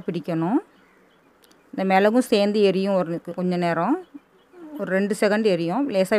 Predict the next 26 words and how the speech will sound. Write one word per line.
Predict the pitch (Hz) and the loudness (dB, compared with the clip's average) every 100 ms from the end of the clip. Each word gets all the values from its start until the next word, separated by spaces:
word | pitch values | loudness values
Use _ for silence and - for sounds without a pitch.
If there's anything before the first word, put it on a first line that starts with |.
| 190 | 2
வெடிக்கிற | 190 202 196 | 0 0 0
மாதிரியும் | 180 175 202 180 | 2 0 -2 -4
இருக்கும், | 214 202 | -2 0
ஒண்ணும் | 190 180 | 0 0
செய்யாது, | 170 170 180 | 0 0 0
பயப்பட | 170 147 170 160 | -2 -2 -2 -2
வேண்டாம். | 147 156 269 - - - _ _ _ _ _ _ _ _ _ _ _ _ _ _ _ _ - - _ _ _ _ _ _ - | -2 -2 -4 -8 -20 -20 _ _ _ _ _ _ _ _ _ _ _ _ _ _ _ _ -20 -20 _ _ _ _ _ _ -4
ஓரளவு | 190 180 185 190 196 208 | 0 2 2 2 0 -2
கூட | 190 190 | 0 0
கொஞ்ச | 180 175 | -2 0
நேரம் | 185 180 | 0 -2
வச்சு | - 214 180 | -4 -4 -2
எடுங்க, | 160 160 180 294 - 285 | -2 -4 -4 -6 -10 -10
அந்த | 185 - | -8 -4
புகை | 185 185 202 | -2 2 2
வரணும் | 170 165 165 156 | 2 0 -4 -4
நமக்கு. | 147 160 175 320 320 - - | -6 -8 -6 -6 -6 -14 -10
இந்த | 180 170 | -4 -2
அளவுக்கு | 180 180 | -2 -4
வந்துருச்சு, | 156 151 226 190 | -6 -6 -2 0
லேசா | 202 233 196 | 2 2 2
வந்தாலே | 180 175 185 180 | 2 2 2 2
போதும், | 175 190 | 0 0
அப்படியே | 175 190 | 0 0
வந்துக்கிட்டே | 170 165 170 175 | 0 -2 -4 -4
இருக்கும். | 156 156 185 | -4 -4 -4